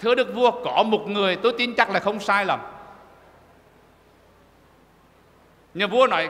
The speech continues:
"Có ai nữa đâu? Ta tìm hết rồi." Nói: "Đó là nhà vua, chắc chắn không sai lầm."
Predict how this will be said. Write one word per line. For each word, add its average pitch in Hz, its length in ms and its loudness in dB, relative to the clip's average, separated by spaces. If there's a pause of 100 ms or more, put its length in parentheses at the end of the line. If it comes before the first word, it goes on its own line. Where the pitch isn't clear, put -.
(120)
"Có 180 140 0
ai 240 180 2
nữa 247 80 -6
đâu? 277 240 0 (800)
Ta 240 80 -2
tìm 247 220 -2
hết 208 120 2
rồi." 220 180 2 (400)
Nói: 151 240 -4 (200)
"Đó 143 420 0
là 185 200 0
nhà 160 300 -2
vua, 190 320 0 (220)
chắc 196 240 -4
chắn 143 240 -4
không 208 200 -4
sai 202 240 0
lầm." 151 200 0